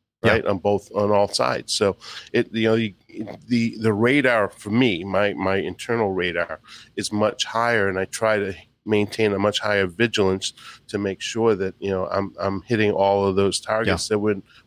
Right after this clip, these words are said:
Speaker 2: that we normally have our normal cues to.
Speaker 1: You'd think it would be a lot easier, but it actually, it's more challenging for us because we're used to that high volume of traffic, kind of high radio,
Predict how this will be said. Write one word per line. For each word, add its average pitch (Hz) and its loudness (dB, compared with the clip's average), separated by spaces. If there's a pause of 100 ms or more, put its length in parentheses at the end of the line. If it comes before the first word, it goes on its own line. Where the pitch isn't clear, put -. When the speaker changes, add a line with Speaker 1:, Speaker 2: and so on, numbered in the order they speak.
(120)
Speaker 2:
that 104 2
we 110 2
normally 110 4
have 110 2
our 107 2
normal 104 2
cues - -4 (160)
to. 78 -10 (420)
Speaker 1:
You'd 123 2
think 139 0
it 117 4
would 92 0
be 101 4
a 98 6
lot 95 6
easier, 98 2
but 90 -2
it 98 2
actually, 120 0
it's 95 0
more 101 4
challenging 92 2
for 85 -6
us 76 -4
because - -8
we're 98 0
used 113 4
to 95 0
that 85 0 (1040)
high 104 4
volume 92 4
of 90 0
traffic, 92 0
kind 92 -2
of 85 -8 (120)
high 98 4
radio, 92 2